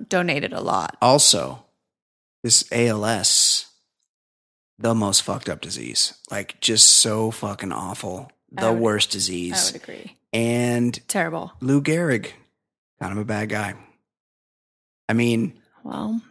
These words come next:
Speaker 1: he's got a bad disease named after him.
Speaker 2: everyone said he was a good guy, and from, from all accounts, he was a good guy. But, I mean, he gave us
Speaker 1: What
Speaker 2: this,
Speaker 1: did he do?
Speaker 2: he gave us this disease.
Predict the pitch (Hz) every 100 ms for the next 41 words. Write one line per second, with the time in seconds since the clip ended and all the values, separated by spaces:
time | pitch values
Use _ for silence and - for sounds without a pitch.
0 | 220 196 - 190 190 202 202 190 202 208
1 | 214 - 180 175 190 - 98 101 123 123
2 | 127 131 127 - 139 143 123 110 113 113
3 | 104 107 160 160 76 60 123 - - -
4 | - 104 - _ - 95 95 87 107 107
5 | 104 107 101 95 87 95 120 127 120 151
6 | 165 196 - _ _ _ - 90 95 -
7 | _ _ - - 101 - 113 - 113 104
8 | 240 254 294 285 277 247 240 269 113 107
9 | 104 - 156 - - 110 107 131